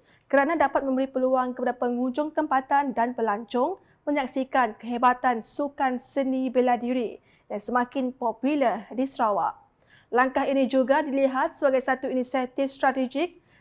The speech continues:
dalam mempromosikan Kuching sebagai destinasi sukan dan pelancongan di mata dunia. Dalam hal ini, beliau menegaskan komitmen D B K U dalam menyokong penganjuran kejohanan sukan Muay Thai bertaraf antarabangsa di bawah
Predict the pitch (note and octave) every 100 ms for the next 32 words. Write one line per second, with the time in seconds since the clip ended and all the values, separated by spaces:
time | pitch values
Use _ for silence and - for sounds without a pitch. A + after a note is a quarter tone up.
0 | - B3 A#3+ A#3 B3+ B3+ B3 A#3+ A#3 C4
1 | B3+ A#3+ A3+ F4 F4 C4 E4 G4 C4+ C4+
2 | C4 A#3+ A#3 - B3+ A#3 A3+ - D#4+ D4+
3 | D4 E4 B3+ D4+ D#4 D4+ D4+ C#4+ D4+ E4+
4 | E4 A3 G3+ - _ _ A#3 C4 A#3+ A3
5 | A3 A3+ A3+ A3 G3 D#3+ - _ _ _
6 | _ - C4+ D4 D#4+ D#4 D4 C#4+ F4+ D#4
7 | C#4+ C#4+ D4 C#4+ C#4 C4+ - B3 E4 F4
8 | D4 C4+ C4+ C4+ C4+ C#4 C#4 C4+ C#4 C4
9 | F4+ - - _ - C4+ A#3 A#3 C4 C#4
10 | C#4+ C4 B3 B3 B3 C4+ C#4 B3+ C4 A#3
11 | B3+ B3+ B3 C#4+ C#4 C#4+ C#4 A#3+ A#3+ C4+
12 | C#4 - C4 E4+ C#4 A3 A3 - B3 B3
13 | B3+ C#4+ E4+ - F4 G4 - - _ E4
14 | E4 D#4+ D#4